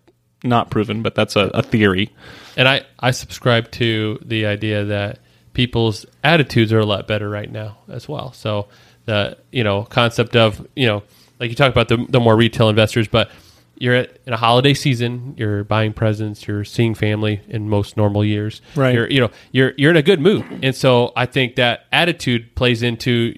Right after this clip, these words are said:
Speaker 2: your optimism, and it pushes you to say, "You know what? I do think things are going better than I, you know, I, I would have probably thought midway through the year or something."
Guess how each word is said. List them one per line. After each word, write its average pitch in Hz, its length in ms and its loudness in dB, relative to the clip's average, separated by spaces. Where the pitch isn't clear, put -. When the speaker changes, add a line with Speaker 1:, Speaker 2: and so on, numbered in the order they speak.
Speaker 2:
your 120 180 0
optimism, 104 560 0
and 104 180 -2
it 104 180 -2
pushes 110 520 0
you 107 160 2
to - 160 -6
say, 107 160 -2
"You 135 100 -2
know 143 100 0
what? 151 200 2
I 147 80 2
do 214 220 2
think 107 360 0
things 117 200 -2
are 113 60 -6
going 107 380 0
better 104 300 0
than 101 360 -6
I, 110 80 -6
you 120 100 -2
know, 101 160 -4
I, 101 300 -4
I 107 80 -2
would 104 160 2
have - 260 -8
probably 101 220 2
thought 101 360 0
midway 107 320 2
through 104 200 2
the 98 80 0
year 98 140 0
or 101 40 -2
something." 107 340 -8